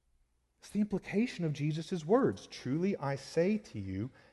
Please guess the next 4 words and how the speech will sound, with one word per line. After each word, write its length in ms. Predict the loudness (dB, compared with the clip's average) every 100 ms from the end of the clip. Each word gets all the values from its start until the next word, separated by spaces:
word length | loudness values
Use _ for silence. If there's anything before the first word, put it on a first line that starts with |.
| _
they 420 | 0 6 6 6 4
have 600 | 0 -2 0 2 0 -2
received 840 | -4 -6 -4 2 4 4 0 -4 -10 -20 -20 -6
their 460 | 2 4 4 2